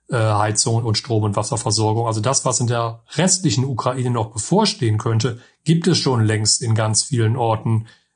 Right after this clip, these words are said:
äh, auch in der, in jetzt von den Ukrainern befreiten Gebieten, wo aber die Infrastruktur völlig zerstört ist.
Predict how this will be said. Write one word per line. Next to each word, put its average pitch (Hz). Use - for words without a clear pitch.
äh, 117
auch 113
in 120
der, 113
in 120
jetzt 113
von 127
den 117
Ukrainern 117
befreiten 107
Gebieten, 117
wo 113
aber 113
die 120
Infrastruktur 120
völlig 147
zerstört 104
ist. -